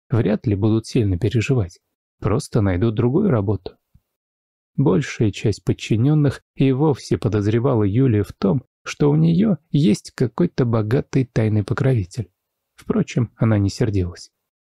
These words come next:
Если женщина-руководитель молодая и красива, про нее часто распускают такие сплетни.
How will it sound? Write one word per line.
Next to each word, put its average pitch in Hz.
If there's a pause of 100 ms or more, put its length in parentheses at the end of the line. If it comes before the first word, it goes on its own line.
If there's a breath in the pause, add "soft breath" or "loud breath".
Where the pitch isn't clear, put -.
(160)
Если 120
женщина-руководитель 104
молодая 104
и 98
красива, 117 (220)
про 160
нее 147
часто -
распускают 117
такие 113
сплетни. 107